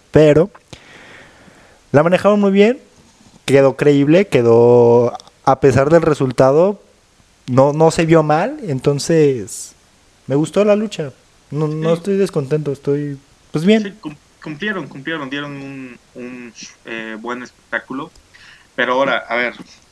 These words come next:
Speaker 2: tema
Speaker 1: Espe-, espera,
Speaker 2: a discutir.
Speaker 1: y lo bueno fue que no le dieron la oportunidad a Nia Jax así nomás. No fue como llegué y ataqué al campeón y me van a dar la oportunidad.
Speaker 2: Ah, sí, sí, sí.
Speaker 1: Se la
Speaker 2: Sí,
Speaker 1: ganó,
Speaker 2: sí,
Speaker 1: se la
Speaker 2: completamente
Speaker 1: ganó.
Speaker 2: de acuerdo, completamente de acuerdo. Pero,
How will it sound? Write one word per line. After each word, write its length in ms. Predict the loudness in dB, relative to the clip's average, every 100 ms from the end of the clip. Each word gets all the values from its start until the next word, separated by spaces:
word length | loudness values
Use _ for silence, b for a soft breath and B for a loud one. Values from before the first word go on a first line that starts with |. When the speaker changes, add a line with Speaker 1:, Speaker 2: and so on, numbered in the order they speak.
| _
Speaker 2:
tema 720 | -2 0 -2 -6 -8 -10 -10 -2
Speaker 1:
Espe-, 80 |
espera, 280 | -2 2 2
Speaker 2:
a 40 | 0
discutir. 480 | -2 -14 -20 0 4
Speaker 1:
y 40 |
lo 220 | 6 4
bueno 340 | 4 2 0 -6
fue 440 | 2 4 4 -2 _ _ _ _ _
que 80 | 0
no 180 | 2 2
le 120 | 2
dieron 240 | -2 -4 -2
la 60 |
oportunidad 440 | -4 -4 -4 -2 0
a 40 |
Nia 320 | 2 2 2 2
Jax 260 | 0 0
así 220 | -4 -4
nomás. 480 | -6 0 -2 -2 -6
No 140 | -2 -2
fue 140 | 0
como 180 | 2 4
llegué 300 | 4 4 4
y 80 | 4
ataqué 300 | 2 2 2
al 80 |
campeón 320 | 2 0 -2 -2
y 40 |
me 120 | -4
van 140 | -6 -2
a 60 |
dar 100 | 0
la 80 | 0
oportunidad. 540 | 0 -4 0 2 2 0
Speaker 2:
Ah, 220 | -4 -4
sí, 200 | -6 -10
sí, 140 | -10 -12
sí. 220 | -8 -2
Speaker 1:
Se 120 | 2
la 120 | 4 2
Speaker 2:
Sí, 40 |
Speaker 1:
ganó, 280 | 0 0 0
Speaker 2:
sí, 80 | -2 -8
Speaker 1:
se 200 | 0 2
la 140 | 2
Speaker 2:
completamente 100 | 0
Speaker 1:
ganó. 60 | -2
Speaker 2:
de 80 | -4
acuerdo, 240 | -8 -8 -8 -10 -16
completamente 520 | -20 -16 -12 -12 -10
de 60 | -12
acuerdo. 300 | -12 -16 -16 _ _ _ _ _
Pero, 400 | -6 -4 -4 -6